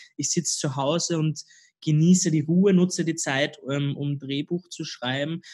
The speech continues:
Das, was momentan irgendwie Sache ist, ich glaube, ich entwickle so ein, ähm, Alleinsein-Alkoholproblem, beziehungsweise parallel zu anderen, äh, Leuten ein Alkoholproblem, denn ich <laughs> glaube, ich habe bis jetzt wirklich mir fast jeden Tag, ähm,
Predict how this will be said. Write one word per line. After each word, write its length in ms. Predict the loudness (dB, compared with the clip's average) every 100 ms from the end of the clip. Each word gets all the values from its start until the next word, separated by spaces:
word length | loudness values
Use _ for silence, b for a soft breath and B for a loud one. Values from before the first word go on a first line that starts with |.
| B
Das, 140 | -6 -4
was 120 | 0
momentan 480 | 2 4 4 4 2
irgendwie 340 | 2 -2 -4 b b _
Sache 460 | -6 -4 -2 0 0
ist, 100 | 0
ich 100 | -2
glaube, 200 | -4 -2
ich 80 | 0
entwickle 360 | 0 -2 -2
so 180 | -2 0
ein, 460 | 0 0 -2 -4 -6
ähm, 320 | -4 -4 -4
Alleinsein-Alkoholproblem, 1500 | -4 -2 0 0 -2 -2 -2 -2 0 0 0 -2 -4 -2 -2
beziehungsweise 500 | -2 -2 -2 -2 -4
parallel 600 | -4 -4 -2 0 0 0 -2
zu 160 | -6
anderen, 480 | -4 -4 -2 -4 -4
äh, 100 | -4
Leuten 300 | -4 -4 -6
ein 140 | -8 -8
Alkoholproblem, 960 | -8 -6 -6 -6 -10 -14 -10 -10 -10
denn 420 | -8 -6 -6 -10 -16 b b b b
ich 140 | -10 -4
<laughs> 140 | -4
glaube, 0 | -2
ich 140 | 0 2
habe 100 | 2 0
bis 200 | 0 0
jetzt 320 | -2 -2 -6
wirklich 320 | -4 -4 -6 -12 B B
mir 80 | -10
fast 420 | -6 -6 -6 -6
jeden 320 | -4 -4 -4 -8
Tag, 440 | -10 -10 -12 -14 _
ähm, 360 | -10 -8 -8 -10